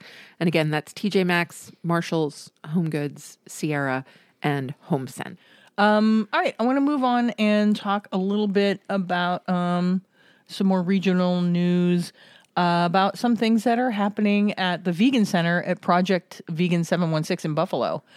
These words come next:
Speaker 2: Um, they're always working it. There's always a
Speaker 1: They
Speaker 2: ton
Speaker 1: are.
Speaker 2: of stuff going on there, a ton of things that you can attend, uh, classes that you can attend and,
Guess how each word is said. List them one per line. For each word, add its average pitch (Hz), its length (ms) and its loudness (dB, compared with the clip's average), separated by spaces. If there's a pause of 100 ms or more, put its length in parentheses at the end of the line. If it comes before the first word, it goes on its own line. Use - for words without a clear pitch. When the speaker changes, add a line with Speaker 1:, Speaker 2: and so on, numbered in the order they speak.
(300)
Speaker 2:
Um, 160 600 0
they're 330 140 0
always 165 220 2
working 139 240 -2
it. 147 180 -4
There's 190 200 -2
always 170 260 0
a - 40 -2
Speaker 1:
They 170 100 0
Speaker 2:
ton 202 200 4
Speaker 1:
are. 196 60 6
Speaker 2:
of 180 80 4
stuff 170 380 0
going 143 260 0
on 151 220 0
there, 151 340 -2
a - 60 -20
ton 208 200 0
of 190 100 2
things 180 240 0
that 170 100 -2
you 165 140 -2
can 156 280 -4
attend, 165 640 -2 (560)
uh, 151 260 -2
classes 175 540 2
that 175 80 -2
you 147 100 -8
can 170 120 -2
attend 160 260 -2
and, 160 160 -4